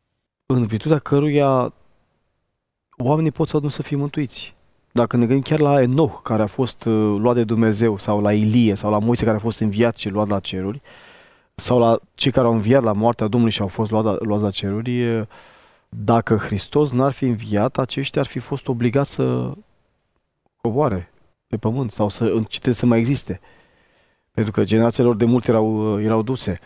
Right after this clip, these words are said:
De aceea, când vorbim de învierea lui Hristos, deși moartea este cumva ispășitoare,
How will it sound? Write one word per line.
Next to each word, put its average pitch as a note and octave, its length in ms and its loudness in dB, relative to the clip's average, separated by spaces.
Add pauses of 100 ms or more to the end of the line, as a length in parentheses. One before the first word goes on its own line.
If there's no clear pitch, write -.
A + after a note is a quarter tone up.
(420)
De A2+ 220 -2
aceea, D#3 260 2
când C#3 200 -2
vorbim A#2 220 2
de C#3 100 4
învierea A2+ 460 2
lui B2+ 140 0
Hristos, G#2 640 -6
deși A#2+ 420 -2 (440)
moartea A#2 720 2
este A2 360 0
cumva A2 320 0
ispășitoare, G2+ 1000 -2